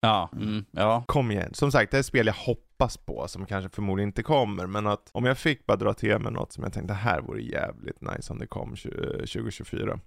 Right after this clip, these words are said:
Speaker 1: Jag, jag blir lite fundersam. När skulle T V, T V-serien, har den fått något?
Speaker 2: Nej, den har inte fått något. Men det är ju backburner på den.
Speaker 1: Ja, jag tänkte ifall det,
Speaker 2: Ehm.
Speaker 1: ifall, även ifall man skulle, eller filmen, vad fan det var för någonting. Eh, ifall man kunde få att de kanske kommer
Speaker 2: Det är ju
Speaker 1: med
Speaker 2: ingen
Speaker 1: den
Speaker 2: tie-in, så
Speaker 1: Nej, men
Speaker 2: jag
Speaker 1: jag
Speaker 2: tror,
Speaker 1: tänkte
Speaker 2: jag
Speaker 1: att i-,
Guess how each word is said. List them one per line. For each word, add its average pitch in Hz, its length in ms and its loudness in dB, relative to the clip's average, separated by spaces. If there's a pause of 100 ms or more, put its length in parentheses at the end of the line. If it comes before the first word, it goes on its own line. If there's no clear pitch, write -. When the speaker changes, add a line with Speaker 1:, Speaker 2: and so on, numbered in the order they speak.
(120)
Speaker 1:
Jag, 120 180 2
jag 123 160 2
blir 156 100 0
lite - 180 -4
fundersam. 107 680 2 (140)
När 123 240 2
skulle 120 340 -2
T 123 280 2
V, 98 240 -4 (200)
T 143 160 2
V-serien, 110 420 0
har 92 60 4
den 113 100 2
fått - 260 -2
något? - 480 -4 (220)
Speaker 2:
Nej, 117 320 4
den 113 100 2
har 104 60 2
inte 92 160 -4
fått - 320 0
något. - 380 -4 (120)
Men 110 160 0
det 120 100 8
är 117 60 6
ju 107 140 2
backburner 90 640 0
på - 140 -10
den. - 220 -8 (120)
Speaker 1:
Ja, 156 260 6
jag 135 140 2
tänkte 123 260 0
ifall - 220 2
det, 113 100 4
Speaker 2:
Ehm. 82 280 -2
Speaker 1:
ifall, 113 360 2
även 110 220 2
ifall 107 160 0
man 104 100 2
skulle, 95 260 -2
eller 90 220 -2
filmen, - 440 -4
vad 90 120 0
fan - 160 -2
det 95 60 -4
var 50 120 0
för - 100 -10
någonting. - 400 -2 (1000)
Eh, 113 320 4
ifall 120 200 2
man 110 140 0
kunde 107 180 2
få 107 180 4
att - 300 0
de 113 140 2
kanske - 240 0
kommer 117 140 6
Speaker 2:
Det 160 60 8
är - 20 8
ju 175 40 6
Speaker 1:
med 180 80 4
Speaker 2:
ingen 180 140 2
Speaker 1:
den 190 220 8
Speaker 2:
tie-in, 131 240 4
så 104 340 0
Speaker 1:
Nej, - 80 6
men 151 100 6
Speaker 2:
jag 170 120 6
Speaker 1:
jag 165 80 4
Speaker 2:
tror, 147 100 6
Speaker 1:
tänkte 135 200 6
Speaker 2:
jag 139 60 6
Speaker 1:
att 135 100 0
i-, 147 140 -2